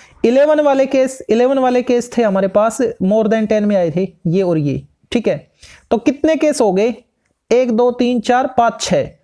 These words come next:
छः केस ऐसे हैं जिनमें नाइन और इलेवन आ रहा है। Probability of sum is nine और इलेवन। मैंने तो यस वाली निकाल ली, नो वाली नहीं निकाली अभी, है ना? देखो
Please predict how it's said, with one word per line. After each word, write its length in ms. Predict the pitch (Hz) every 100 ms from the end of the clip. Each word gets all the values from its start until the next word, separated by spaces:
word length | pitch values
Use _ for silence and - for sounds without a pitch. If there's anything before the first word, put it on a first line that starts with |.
| _
छः 180 | - 269
केस 260 | 277 294 277
ऐसे 280 | 240 240 247
हैं 220 | 285 214
जिनमें 300 | 247 254 269
नाइन 300 | 240 254 277
और 160 | 247
इलेवन 320 | 240 214 226 269 -
आ 140 | 208
रहा 120 | 185
है। 260 | 156 139 _ _ _ _ _ _ -
Probability 600 | 247 240 269 277 277 294 277
of 320 | 240 254 277 - _ -
sum 460 | - 240 262 254 - _ _ _ _ _ _ _ _ _ _ _ _ _
is 360 | 220 233 220 262 269 170
nine 600 | 170 175 196 220 254 269 269 _ _ _ _ _ _ _ -
और 420 | 208 254 - - 202
इलेवन। 540 | 185 165 151 139 143 - _ _ _ _ _ _ _ 190
मैंने 260 | 226 269
तो 100 | 294
यस 260 | 262 285 294
वाली 240 | 285 277
निकाल 300 | 240 202 185
ली, 100 | 233
नो 180 | 247 254
वाली 240 | 247 240
नहीं 160 | 202 160
निकाली 360 | 151 147 143 139
अभी, 160 | 135
है 60 | 170
ना? 260 | 226 - -
देखो 400 | 180 - 139 -